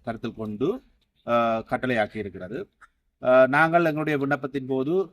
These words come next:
வேலையற்ற பட்டதாரிகள் தங்களுடைய கோரிக்கைகளை வெளிப்படுத்தும் விதமாக அமைதியான முறையிலே, அஹ், பாதுகாப்புக்கு அச்சுறுத்தலற்ற விதத்திலே யாரையும், அஹ், குழப்புகின்ற விதம் இல்லாமல், அஹ், அமைதியான முறையில் எங்களுடைய கோரிக்கைகளை நாங்கள் முன்வைப்பதற்கு விரும்புகிறோம், அதுக்கான அனுமதி வழங்கப்பட வேண்டும், அது எங்களுடைய உரிமை என்ற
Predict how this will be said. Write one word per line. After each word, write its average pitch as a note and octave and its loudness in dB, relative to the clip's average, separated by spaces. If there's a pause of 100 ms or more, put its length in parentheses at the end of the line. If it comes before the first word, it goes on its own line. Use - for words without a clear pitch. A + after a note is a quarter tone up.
வேலையற்ற C3 -2
பட்டதாரிகள் A#2+ -4
தங்களுடைய A#2+ -6
கோரிக்கைகளை A#2+ -4
வெளிப்படுத்தும் A#2 -8
விதமாக G#2+ -8
அமைதியான B2 -2
முறையிலே, G#2+ -8 (460)
அஹ், A2+ 0
பாதுகாப்புக்கு C3 0
அச்சுறுத்தலற்ற A2 -6
விதத்திலே A2 -8
யாரையும், A#2+ -2 (300)
அஹ், G#2+ -4
குழப்புகின்ற A2+ -8
விதம் A2 -8
இல்லாமல், A2+ -2 (480)
அஹ், A#2+ 4
அமைதியான C#3 0
முறையில் B2 -6
எங்களுடைய A#2+ -6 (460)
கோரிக்கைகளை D3 -2
நாங்கள் B2+ -6
முன்வைப்பதற்கு A#2 -8
விரும்புகிறோம், B2 -2
அதுக்கான A#2 -6
அனுமதி A#2 -4
வழங்கப்பட G#2+ -6
வேண்டும், A#2+ -4
அது A#2+ -8
எங்களுடைய A2 -8
உரிமை A#2+ -4
என்ற A2 -8